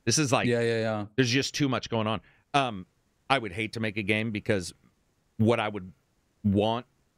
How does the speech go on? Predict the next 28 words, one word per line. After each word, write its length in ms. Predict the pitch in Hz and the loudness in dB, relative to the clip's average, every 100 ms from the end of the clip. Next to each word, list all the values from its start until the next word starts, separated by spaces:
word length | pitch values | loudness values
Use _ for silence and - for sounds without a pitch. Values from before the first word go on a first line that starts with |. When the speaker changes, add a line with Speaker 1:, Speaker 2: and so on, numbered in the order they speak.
| _ _ | _ _
Speaker 1:
or 180 | 165 208 | 2 2
I 60 | 202 | 0
wouldn't 240 | 180 151 | -4 -6
hate 180 | 123 151 | -6 -6
to 60 | 131 | -2
make 180 | 120 107 | -4 -2
a 20 | |
game. 240 | 95 113 | -2 0
What 100 | 104 | 0
I 80 | 110 | 0
would 140 | 117 101 | -2 -4
wanna 200 | 98 95 | -4 -2
do 200 | 98 95 | 0 -2
is 180 | 92 - - | -2 -8 0
make 260 | 110 104 | 2 2
a 40 | 92 | 0
game 300 | 101 95 87 _ | 0 0 -4 _
purely 320 | - 127 110 | 2 2 0
for 160 | - 95 | -2 0
me, 160 | 95 | 0
and 120 | 92 90 | 0 0
then 140 | 92 | -2
if 160 | 87 - | -4 0
other 200 | 113 107 | 0 0
people 340 | - 104 101 98 | -4 -4 -2 0
in 80 | 95 | 0
the 60 | |
world, 460 | 85 107 104 85 | 0 0 0 -4